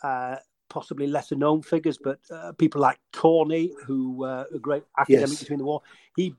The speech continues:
Speaker 1: basically wrote the nineteen forty-five manifesto, uh, and, uh, uh, and he was both a Christian and a socialist. Though interestingly, he
Speaker 2: Mm-hmm.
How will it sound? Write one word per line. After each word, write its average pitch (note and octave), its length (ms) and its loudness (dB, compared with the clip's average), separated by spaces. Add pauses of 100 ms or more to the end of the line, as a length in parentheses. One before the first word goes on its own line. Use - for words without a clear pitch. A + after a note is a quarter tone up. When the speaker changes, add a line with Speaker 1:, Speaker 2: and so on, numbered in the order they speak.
(140)
Speaker 1:
basically C3 580 4
wrote C3 240 0
the C3+ 80 -8
nineteen C3+ 340 -4
forty-five C3 540 -6
manifesto, C3+ 880 -8
uh, B2+ 280 -8 (100)
and, C3+ 340 -2
uh, C3+ 220 2 (500)
uh, C#3 380 -2 (240)
and C3+ 220 -8
he D3+ 160 -2
was C3+ 160 -10
both C3+ 300 -6
a D3 280 -12
Christian C#3 560 -6 (100)
and C3 140 -10
a B2+ 60 -10
socialist. - 640 -2 (340)
Though E3 100 8
interestingly, D#3 600 0
he F#3 180 -6
Speaker 2:
Mm-hmm. - 80 -12